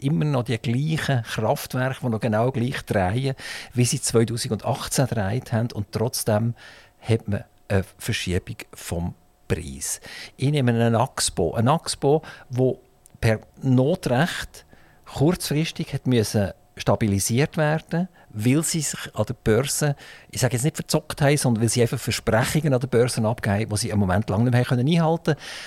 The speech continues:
Der Staat hat dann nachher nicht müssen einspringen, weil, siehe da, der ebit von dieser Axpo hat sich um Faktoren erhöht im zweitausendzweiundzwanzig. Also wenn das vorher zwei, drei, vierhundert Millionen waren, sind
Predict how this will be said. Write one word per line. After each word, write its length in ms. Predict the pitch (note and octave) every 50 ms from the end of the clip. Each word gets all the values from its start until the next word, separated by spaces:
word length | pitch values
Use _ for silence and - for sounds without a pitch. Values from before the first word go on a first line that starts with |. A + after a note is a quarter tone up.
| - - -
Der 40 | -
Staat 320 | - - C#3 C3 D#3+ - -
hat 120 | F3 -
dann 80 | C#3+ C#3
nachher 160 | C3 - C3+
nicht 160 | D3+ D#3 D3
müssen 200 | C#3+ C3+ C#3 C3+
einspringen, 600 | C#3+ D#3+ D3+ - - C#3 C#3 D3 D#3 D#3+ D#3 - - _ _ _ _ _ _ _ -
weil, 440 | - A2+ C3+ C#3 E3+ G#3+ C4 D#4 E4 - - _ _ _ _ _ _ _
siehe 340 | - - - - D3+ F3 F#3+
da, 320 | - G3 F#3+ A3 A#3+ G#3+ - - - - - - - _ _ _ _ _ _ _ _ _ _ - _ -
der 160 | - - -
ebit 560 | D3 F#3 - G#3 C#3+ - _ _ - - - - - _
von 260 | - - - - -
dieser 240 | - A#2 A2 A2 G#2+ A2+
Axpo 600 | C3 E3+ - - - - - A#2 E2+ - - - _ -
hat 240 | - C3 C#3 C#3 -
sich 160 | - - - - - _ _ _ _ _ _ _ _
um 260 | - C#3 C3 - A#2
Faktoren 960 | - - - - - - - - - - - - F#3 B2+ F#2 D#2+ D#2 D#2+ E2+ - _ -
erhöht 480 | - A2 G2+ F2+ C3+ C#3+ - - - -
im 160 | - A#2 A#2
zweitausendzweiundzwanzig. 1120 | - B2 B2+ B2+ B2 A2+ - - - G#2+ G#2 G#2 A#2+ - - - A2+ - C#2 - - - - _ _ _ _ _ _ - _ _ _ _ _ _ _ _ - -
Also 180 | G#2+ - A#2+
wenn 80 | B2 A#2
das 100 | B2 A2
vorher 260 | - - C3+ C3+ A#2+
zwei, 200 | - - C3 C3+
drei, 160 | C3+ C#3 C#3
vierhundert 400 | A#2+ - C3+ A#2 B2 C3 - -
Millionen 320 | A2+ G#2 G#2+ A2 A2+ C#3+ D3+
waren, 180 | C#3+ - -
sind 260 | - - - C#3+ C#3+